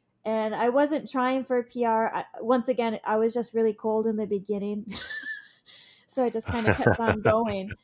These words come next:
Speaker 1: But it was crazy. I, I had always kinda wanted to see Animal Kingdom as the sun was ri-,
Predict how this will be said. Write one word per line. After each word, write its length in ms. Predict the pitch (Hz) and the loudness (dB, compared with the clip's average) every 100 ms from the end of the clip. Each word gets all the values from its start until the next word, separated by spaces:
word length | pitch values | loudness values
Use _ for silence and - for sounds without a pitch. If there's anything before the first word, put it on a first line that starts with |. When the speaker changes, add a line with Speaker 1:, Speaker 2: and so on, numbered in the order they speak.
| - _ | -20 _
Speaker 1:
But 180 | 285 277 | 0 2
it 60 | 277 | 0
was 160 | 294 | -2
crazy. 480 | - 294 370 339 254 | -2 -2 -2 -2 -2
I, 220 | 214 254 - - _ _ | 0 -2 -4 -16 _ _
I 140 | 240 277 | 2 4
had 180 | 311 311 | 4 4
always 420 | 285 311 294 - - | 2 2 0 -6 -6
kinda 240 | 285 269 | -4 -2
wanted 400 | 254 247 277 277 | -2 0 0 -2
to 120 | - 233 | -4 -6
see 320 | - 247 - | -4 -4 -2
Animal 320 | 240 262 247 | -2 0 -2
Kingdom 460 | 233 247 220 214 214 | -4 -6 -4 -4 -4
as 160 | 214 | -6
the 80 | 202 | -8
sun 260 | - 240 240 | -6 -4 -2
was 160 | 196 | -4
ri-, 380 | 190 180 180 | -2 -2 -2